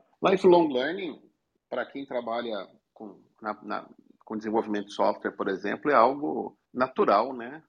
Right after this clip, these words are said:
A tecnologia tá evoluindo, tá mudando, a gente tem que tá sempre aprendendo alguma coisa, a gente tá sempre tá, tá estudando. É,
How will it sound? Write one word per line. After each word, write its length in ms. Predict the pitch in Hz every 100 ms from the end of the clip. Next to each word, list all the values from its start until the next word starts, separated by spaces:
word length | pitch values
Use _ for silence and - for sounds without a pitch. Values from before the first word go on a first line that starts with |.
| _
A 180 | - 104
tecnologia 560 | - 135 131 120 127 143
tá 180 | 147
evoluindo, 500 | 127 139 135 113 135
tá 120 | 135 131
mudando, 380 | 117 104 120
a 40 | 139
gente 120 | -
tem 120 | 139
que 60 | 135
tá 100 | 127
sempre 320 | - 131 143
aprendendo 600 | - 139 117 98 110 123
alguma 280 | 107 110 95
coisa, 300 | - 104 113
a 40 |
gente 120 | 107
tá 100 | - 98
sempre 260 | 110 104
tá, 120 | 110 104 -
tá 120 | 104
estudando. 800 | - - 101 98 92 98 110 92 _ _ -
É, 1200 | 101 104 101 101 101 98 95 95 90 78 53 -